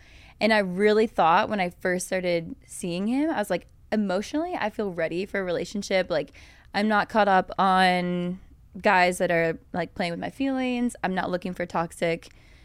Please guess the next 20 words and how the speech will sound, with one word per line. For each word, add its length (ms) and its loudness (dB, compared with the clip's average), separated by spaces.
behaviors. 840 2
Like, 200 2
I 180 2
really 360 0
feel 240 -2
like 160 0
I'm 120 -4
in 80 -2
a 60 -2
healthy 380 -2
place 680 -4
and 520 -4
I've, 220 -2
I'm 160 0
in 80 -2
a 40 -4
good 180 0
place 320 -2
myself 400 -4
emotionally." 840 0